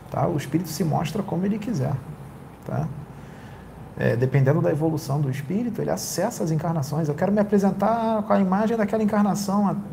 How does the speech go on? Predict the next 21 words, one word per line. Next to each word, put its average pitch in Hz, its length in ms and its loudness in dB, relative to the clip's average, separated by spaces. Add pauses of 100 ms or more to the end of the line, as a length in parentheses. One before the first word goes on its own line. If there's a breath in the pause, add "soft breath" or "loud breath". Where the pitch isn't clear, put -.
(100)
não 160 100 -2
sei 196 160 -2
há 190 60 0
quanto 196 180 -2
tempo 185 180 -2
atrás. 143 400 -2
Agora 208 260 2
eu 214 40 -2
quero 226 140 -2
me 220 80 0
apresentar 202 600 2
com 220 120 -2
a 202 40 2
imagem 196 400 2
da 202 120 4
encarnação 196 640 2
tal, 165 240 0
que 156 80 -4
eu 147 40 -2
fui 165 140 0
mulher. 135 460 2